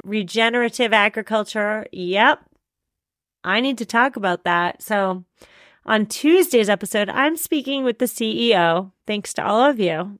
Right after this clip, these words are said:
of Kiss the Ground. Don't miss it. Why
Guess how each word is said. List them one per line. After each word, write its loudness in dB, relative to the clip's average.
of -2
Kiss -4
the -2
Ground. 2
Don't -2
miss 0
it. 4
Why 4